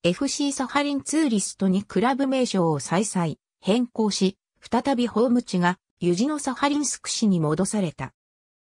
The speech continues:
さらに一年後である二千五年、サハリン州により設立されていた総合的地域、スポーツクラブ運営団体、ピーエスケーサハリンが運営するサッカークラブとなり、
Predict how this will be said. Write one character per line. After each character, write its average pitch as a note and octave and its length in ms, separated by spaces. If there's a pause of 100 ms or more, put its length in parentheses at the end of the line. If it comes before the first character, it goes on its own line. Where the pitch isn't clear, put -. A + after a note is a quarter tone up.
さ - 180
ら E4+ 140
に F3+ 240
一 B3 220
年 C4+ 220
後 C4 140
で B3 160
あ A3 120
る G3 100
二 F3 140
千 A#3 260
五 E3 140
年、 D#3+ 300 (260)
サ G3+ 120
ハ C4 200
リ E4+ 120
ン D#4 140
州 B3 240
に G3 180
よ F#3 80
り E3+ 120
設 D#3+ 360
立 C4+ 240
さ A3+ 120
れ A3 100
て A3+ 120
い G#3 100
た F#3+ 120
総 A#3 300
合 B3 220
的 - 280
地 A3+ 220
域、 E3+ 300 (260)
ス - 140
ポ D4+ 180
ー D4+ 40
ツ - 120
ク C#4+ 140
ラ C#4+ 100
ブ G3+ 140
運 B3+ 240
営 B3 120
団 A3 200
体、 E3 340 (220)
ピ C4 260
ー C#4+ 40
エ C4+ 40
ス - 100
ケ C#4 220
ー - 40
サ C4+ 160
ハ A#3 120
リ A3+ 140
ン G3+ 60
が F3+ 120
運 F#3+ 240
営 F#3+ 140
す - 160
る D#3 160 (260)
サ G#3 140
ッ G3+ 160
カ C#4+ 180
ー C#4 40
ク C#4+ 120
ラ C#4+ 140
ブ A3 100
と F3 140
な E3+ 160
り、 C#3 200